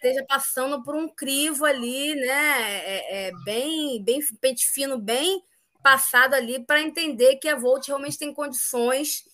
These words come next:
de atender o Botafogo, deve ter sido feitas exigências, eu imagino eu,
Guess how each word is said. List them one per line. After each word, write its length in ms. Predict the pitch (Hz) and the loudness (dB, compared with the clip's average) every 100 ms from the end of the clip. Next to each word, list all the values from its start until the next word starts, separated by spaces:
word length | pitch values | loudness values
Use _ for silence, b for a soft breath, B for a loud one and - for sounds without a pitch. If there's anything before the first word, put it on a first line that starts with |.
| _ _ _ | _ _ _
de 840 | 160 180 226 233 247 262 262 254 233 | -14 -10 -8 -6 -6 -6 -6 0 0
atender 280 | 233 240 214 | 2 2 0
o 40 | |
Botafogo, 460 | 208 208 - 269 247 | -2 -2 4 4 4
deve 160 | 220 | 0
ter 100 | 226 | -4
sido 180 | 214 208 | -8 -8
feitas 340 | - 208 208 | -6 -6 -8
exigências, 720 | 202 196 202 190 208 240 208 190 | -10 -8 -6 -2 -2 -2 -4 -4
eu 60 | |
imagino 460 | 208 214 185 220 262 | -2 -4 -2 2 6
eu, 240 | 233 190 | 6 4